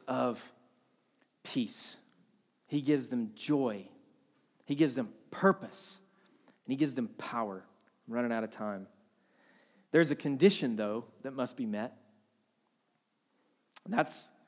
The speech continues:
where we come to the second half of this story. It says in verse twenty-five that Thomas, um, he wasn't with them, and, and,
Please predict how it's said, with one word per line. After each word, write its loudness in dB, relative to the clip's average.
where 0
we 0
come 2
to -2
the -2
second 4
half 0
of -2
this -2
story. -2
It -14
says 6
in 4
verse 6
twenty-five 4
that -4
Thomas, 4
um, -2
he 0
wasn't 8
with 8
them, -6
and, -2
and, 2